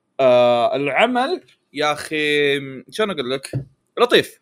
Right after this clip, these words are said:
هو عبارة عن كذا، تعرف نظام الأعمال اللي عبارة عن مكاتب، عرفت؟ اللي، اللي اليوم إحنا قاعدين مع هذول الشخصيتين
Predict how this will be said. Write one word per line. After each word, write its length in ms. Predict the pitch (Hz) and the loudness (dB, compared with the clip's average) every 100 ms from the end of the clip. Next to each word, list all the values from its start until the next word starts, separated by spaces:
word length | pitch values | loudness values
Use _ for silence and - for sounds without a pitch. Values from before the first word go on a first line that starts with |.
| 185 | 2
هو 60 | |
عبارة 280 | 196 190 170 | 4 4 2
عن 80 | 147 | 0
كذا، 220 | 165 127 | -4 -6
تعرف 240 | 143 147 | -4 -4
نظام 220 | 143 147 139 | -2 -2 0
الأعمال 420 | 131 135 147 139 | -4 -2 0 0
اللي 140 | 127 | 0
عبارة 240 | 123 127 127 | 0 0 0
عن 80 | |
مكاتب، 500 | 123 123 135 131 143 - _ - - _ _ | -2 0 0 0 -4 -6 _ -20 -20 _ _
عرفت؟ 480 | 110 120 135 139 _ _ _ _ - | -4 2 2 0 _ _ _ _ -4
اللي، 640 | 123 123 120 117 117 110 | 0 2 4 4 4 2
اللي 100 | 127 | 2
اليوم 360 | 131 147 156 147 | 4 6 6 4
إحنا 240 | - 143 131 | 0 -6 -4
قاعدين 260 | 135 143 | -2 -4
مع 120 | 131 | -4
هذول 280 | 123 131 135 | -6 -4 -4
الشخصيتين 800 | 131 123 - 131 147 147 156 156 | -4 -10 -8 -6 -2 0 0 -2